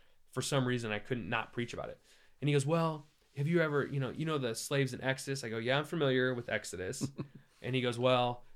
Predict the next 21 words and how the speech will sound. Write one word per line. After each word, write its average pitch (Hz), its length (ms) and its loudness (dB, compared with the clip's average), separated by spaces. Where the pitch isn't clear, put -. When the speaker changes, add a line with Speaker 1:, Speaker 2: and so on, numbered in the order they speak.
Speaker 1:
there's, 120 360 0
you 131 140 0
know, 107 240 -2
anywhere 147 320 2
between 127 240 -4
three 143 220 -2
million 135 240 2
and 113 100 -6
four 131 160 -4
and 120 80 -4
a 110 40 -8
half 107 160 -8
million 107 200 -6
Christian 113 640 -4
slaves 117 800 -8
here 113 220 -4
in 104 60 -6
Pakistan. 123 720 -8
And 107 280 -6
we 113 100 -4
go 107 420 -4